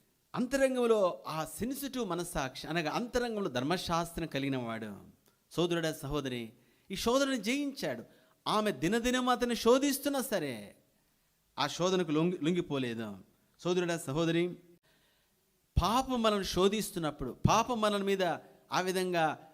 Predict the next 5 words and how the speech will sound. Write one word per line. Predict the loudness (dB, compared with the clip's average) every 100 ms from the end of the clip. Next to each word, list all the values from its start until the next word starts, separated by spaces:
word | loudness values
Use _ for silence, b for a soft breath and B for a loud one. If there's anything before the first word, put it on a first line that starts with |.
| -14 -2
ఆ | 0
విధంగా | 2 0 2
ఆకర్షిస్తున్నప్పుడు, | 0 0 0 -2 -4 -4 -4 -4 -4 -6
శోధిస్తున్నప్పుడు, | 2 6 6 2 -2 -4 -4 -4 -6 -8 b b -2
రెచ్చగొడుతున్నప్పుడు | 0 2 2 2 2 0 0 0 -2 -4